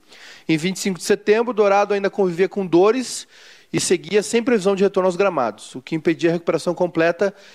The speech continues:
era a existência de um edema ósseo na região operada em maio. A lesão causava dor e o impossibilitava de executar movimentos necessários em uma partida.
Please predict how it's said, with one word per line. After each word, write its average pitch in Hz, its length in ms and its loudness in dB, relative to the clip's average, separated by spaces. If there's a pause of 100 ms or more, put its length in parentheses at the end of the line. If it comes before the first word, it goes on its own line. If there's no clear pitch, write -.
(140)
era 156 180 2
a 170 40 4
existência 175 500 -2
de 156 100 -4
um 185 100 2
edema 185 360 2
ósseo 175 460 2
na 147 100 -2
região 151 360 0
operada 160 440 0
em 175 40 -6
maio. 143 440 -2 (600)
A 127 80 -2
lesão 139 280 0
causava 151 400 0
dor 156 420 2
e 175 140 -4
o 180 60 0
impossibilitava 170 760 -2
de 175 60 -4
executar 170 380 -2
movimentos 180 480 0
necessários 175 600 0
em - 20 -8
uma 170 100 -2
partida. 127 520 -6